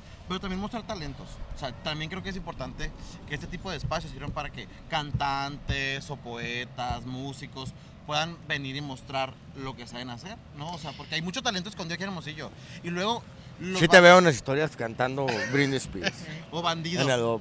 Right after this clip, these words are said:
Speaker 2: bandido,
Speaker 1: O bandido.
Speaker 2: sí te veo.
Speaker 1: Pero
Speaker 2: No, pero
Speaker 1: pero entonces
Speaker 2: a donde vas, Javi, de verdad,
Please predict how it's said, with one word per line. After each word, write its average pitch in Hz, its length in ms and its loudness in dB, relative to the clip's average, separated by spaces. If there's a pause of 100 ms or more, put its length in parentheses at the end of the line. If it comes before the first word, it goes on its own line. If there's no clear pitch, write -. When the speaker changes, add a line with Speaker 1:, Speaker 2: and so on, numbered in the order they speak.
(140)
Speaker 2:
bandido, 127 200 2
Speaker 1:
O - 20 0
bandido. 131 440 4
Speaker 2:
sí 127 80 -2
te 135 100 -6
veo. 113 260 0 (180)
Speaker 1:
Pero 202 300 6 (240)
Speaker 2:
No, 226 320 4
pero 226 140 2
Speaker 1:
pero 220 120 -4
entonces 220 240 0
Speaker 2:
a 196 60 12
donde 202 220 8
vas, 214 260 6
Javi, 175 340 4
de 143 100 6
verdad, 143 280 6